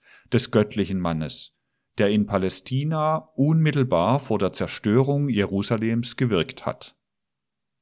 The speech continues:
Da wurde Wilhelm Meister in ein abgesondertes zweites Gemach geführt, in dem dann gezeigt werden konnte,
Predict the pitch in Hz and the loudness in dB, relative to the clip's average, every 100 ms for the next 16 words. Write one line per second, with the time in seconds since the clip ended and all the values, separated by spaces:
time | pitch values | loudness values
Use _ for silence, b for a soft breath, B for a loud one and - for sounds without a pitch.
0 | _ _ _ _ _ _ _ _ _ _ | _ _ _ _ _ _ _ _ _ _
1 | _ _ _ _ 92 113 143 151 135 131 | _ _ _ _ 2 4 4 4 6 6
2 | 147 135 131 101 113 - - 175 175 - | 6 6 6 4 4 0 0 2 2 0
3 | - 127 120 113 - 143 - - 156 127 | 2 2 4 0 0 -4 -2 -4 0 2
4 | 131 139 139 147 147 - - - 95 101 | 2 2 0 -2 -4 -6 -12 -2 2 4
5 | 107 131 127 - 104 110 131 131 - - | 2 -2 -2 0 2 4 4 2 -8 -10
6 | 92 - - - _ _ _ _ _ _ | -8 -10 -10 -16 _ _ _ _ _ _
7 | 131 123 117 120 135 117 151 185 143 - | 8 8 8 6 6 6 4 2 0 0
8 | 113 139 156 107 87 80 85 82 98 104 | 2 2 0 -4 -2 -2 -4 -4 -2 0
9 | 120 147 170 | -2 -2 -4